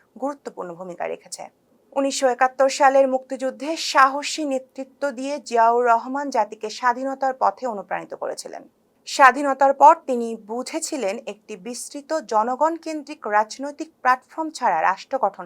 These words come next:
সম্ভব নয়। তাই জাতীয়তাবাদ, বহুদলীয় গণতন্ত্র, ধর্মীয় মূল্যবোধ ও গ্রামীণ উন্নয়নকে মূল আদর্শ হিসেবে প্রতিষ্ঠা করে বিএনপি দ্রুতই জনগণের আস্থা অর্জন করে। উনিশশো একাশি সালে জিয়ার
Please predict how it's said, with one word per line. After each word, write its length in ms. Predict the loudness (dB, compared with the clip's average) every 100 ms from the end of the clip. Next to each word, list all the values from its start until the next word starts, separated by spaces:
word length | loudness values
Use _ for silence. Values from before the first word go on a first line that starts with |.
| -8
সম্ভব 300 | -8 -8 -12 -14
নয়। 220 | -18 -18 _ _ _
তাই 180 | 6 6
জাতীয়তাবাদ, 720 | 4 2 2 -2 0 4 4 4 -2 _ _
বহুদলীয় 680 | -2 0 0 -2 -2 -2 2
গণতন্ত্র, 640 | 2 2 -4 -6 -6 -6 -6 -4
ধর্মীয় 480 | -2 -2 -4 -8 -8
মূল্যবোধ 560 | -8 -6 -4 0 -2 -2
ও 80 | -4 -2
গ্রামীণ 380 | -2 -2 -2 -8 -10 -10
উন্নয়নকে 640 | -8 -4 -4 -4 -6 -10 -12 _ _ -10
মূল 200 | -6 -6 -4 -2 0
আদর্শ 340 | -2 -6 -8 -8 -8
হিসেবে 260 | -6 -6 -6
প্রতিষ্ঠা 480 | -10 -12 -12 -12
করে 240 | -4 -2 -2 -8 _ _ -14
বিএনপি 420 | -10 -8 -8 -12
দ্রুতই 460 | -12 -12 -4 -4 -2
জনগণের 520 | -4 -4 -6 -8 -6
আস্থা 300 | -6 -6 -6 -6
অর্জন 280 | -6 -12 -8
করে। 260 | -8 -8 -14 _ _ -2
উনিশশো 380 | 0 0 -4 -4
একাশি 380 | 2 0 0 -4
সালে 260 | -2 -2 -4 -4
জিয়ার 360 | 4 6 6